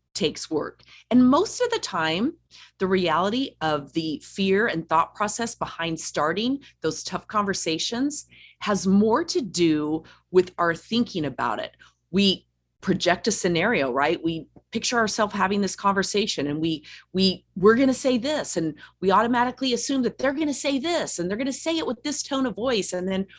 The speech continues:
we're gonna fire back this and then this is gonna happen and all of that, okay?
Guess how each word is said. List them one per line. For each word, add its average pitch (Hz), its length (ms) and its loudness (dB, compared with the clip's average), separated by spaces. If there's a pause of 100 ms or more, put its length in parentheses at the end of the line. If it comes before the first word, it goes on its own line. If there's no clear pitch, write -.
(100)
we're 254 120 0
gonna 302 140 -2
fire 277 300 -2
back 262 240 -4
this 294 280 -2
and 185 100 0
then 185 120 0
this 285 200 0
is 254 120 -4
gonna 175 180 -4
happen 160 300 -4
and 143 120 -4 (160)
all 196 340 2
of 131 120 -2
that, - 340 -4 (520)
okay? 170 320 -2